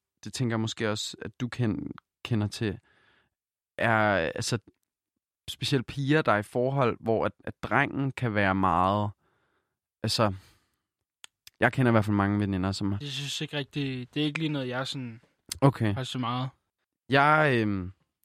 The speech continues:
Speaker 1: har i hvert fald mange veninder, som har været i forhold, øh, med drenge, som har været ekstremt kontrollerende og meget... Altså, ja,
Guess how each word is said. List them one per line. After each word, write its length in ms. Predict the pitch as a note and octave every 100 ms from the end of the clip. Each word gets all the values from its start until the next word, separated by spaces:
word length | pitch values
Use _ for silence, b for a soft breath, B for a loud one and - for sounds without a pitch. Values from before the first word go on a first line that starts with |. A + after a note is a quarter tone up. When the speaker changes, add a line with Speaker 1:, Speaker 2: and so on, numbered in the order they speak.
| -
Speaker 1:
har 100 | B2
i 20 |
hvert 140 | A#2+
fald 100 | A2+
mange 200 | G#2+ C3
veninder, 320 | D3+ B2 A2 A2+
som 200 | - G#2+
har 120 | A2
været 340 | G#2+ G#2 G2+
i 60 | G2+
forhold, 560 | - A2+ G#2+ A2+ G#2 - - _ _ _ _ -
øh, 560 | G#2+ G#2 F#2+ E2+ C2+ - _
med 200 | - A2
drenge, 380 | G#2 F2+ F2+ G#2
som 180 | G#2+ F#2
har 80 | F2+
været 140 | D2
ekstremt 400 | - - B2 -
kontrollerende 720 | G#2+ F#2+ G2+ G2 F2 D#2 E2+ -
og 120 | -
meget... 580 | F#2+ E2+ D2+ E2+ D#2+ C#2 - - _ _ _ _ _ _ _
Altså, 280 | G#2+ G#2 E2+ - _ _ _ _ _ _ _ _ _ _ _ _ -
ja, 160 | F#2